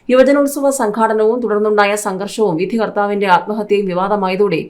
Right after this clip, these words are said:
കൂടുതൽ ക്രമക്കേടുകൾ പുറത്തുവന്നിട്ടുണ്ട്. കത്തിക്കുത്ത് കേസിലെ പ്രതിയും വോളണ്ടിയറുമായിരുന്നുവെന്നും ആത്മഹത്യ ചെയ്ത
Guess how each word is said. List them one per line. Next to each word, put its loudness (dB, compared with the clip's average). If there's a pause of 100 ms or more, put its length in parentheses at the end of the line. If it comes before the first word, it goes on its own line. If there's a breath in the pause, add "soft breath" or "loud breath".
(380 soft breath)
കൂടുതൽ 4
ക്രമക്കേടുകൾ 2 (120)
പുറത്തുവന്നിട്ടുണ്ട്. -2 (460 soft breath)
കത്തിക്കുത്ത് 0
കേസിലെ 2
പ്രതിയും 0
വോളണ്ടിയറുമായിരുന്നുവെന്നും 0 (180)
ആത്മഹത്യ -4
ചെയ്ത 2